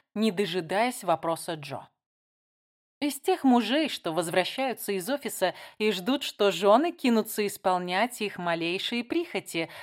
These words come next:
словно они не вкалывали дома весь день. Так вот, она ушла, забрав детей, и теперь счастлива, как никогда в жизни». «Хорошо, хоть мой муж не таков»,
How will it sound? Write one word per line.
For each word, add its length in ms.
словно 480
они 500
не 240
вкалывали 640
дома 380
весь 240
день. 360
Так 200
вот, 320
она 260
ушла, 320
забрав 380
детей, 640
и 120
теперь 340
счастлива, 840
как 260
никогда 760
в 60
жизни». 640
«Хорошо, 460
хоть 280
мой 200
муж 280
не 120
таков», 480